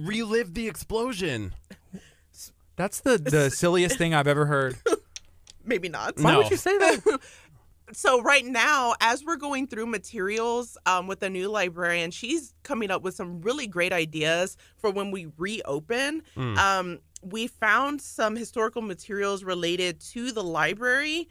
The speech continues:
Speaker 3: um, older versions of the library, library history. So we're thinking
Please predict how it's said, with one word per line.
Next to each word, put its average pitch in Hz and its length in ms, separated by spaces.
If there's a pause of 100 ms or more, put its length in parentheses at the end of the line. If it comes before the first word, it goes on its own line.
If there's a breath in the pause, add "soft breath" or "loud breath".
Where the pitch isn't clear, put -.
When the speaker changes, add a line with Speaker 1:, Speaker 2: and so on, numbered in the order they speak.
(300 soft breath)
Speaker 3:
um, 190 260
older 233 360
versions 220 480
of 240 100
the 262 80
library, 262 580
library 196 440
history. 254 560
So 254 160
we're 226 200
thinking 190 680